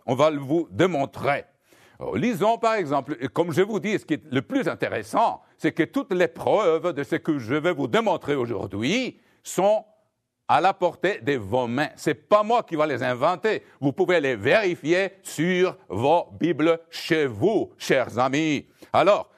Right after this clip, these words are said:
allons par exemple au livre de Luc, c'est-à-dire l'évangile de Luc que vous trouvez dans le chapitre deux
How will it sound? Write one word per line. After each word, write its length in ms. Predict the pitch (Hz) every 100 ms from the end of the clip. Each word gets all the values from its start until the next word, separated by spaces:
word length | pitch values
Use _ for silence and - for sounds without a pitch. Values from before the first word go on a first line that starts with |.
| -
allons 360 | - 185 262 254
par 160 | 202 175
exemple 480 | 147 139 214 165 185
au 100 | 170
livre 300 | 165 135 135
de 120 | 131
Luc, 580 | 185 185 220 - - - _ _ _ _ _ _ _
c'est-à-dire 480 | - 113 180 175 135
l'évangile 580 | 139 156 185 180 165 135
de 100 | 131
Luc 260 | 165 214
que 100 | -
vous 160 | 131 139
trouvez 600 | - 117 139 120 147 220 _ _ _ _ _ _ _ _
dans 340 | 101 135 165 156
le 380 | 131 156 175 170 _ _
chapitre 960 | - 165 156 160 165 - 147 165 160 - _ _ _ _ -
deux 680 | 98 107 151 156 226 -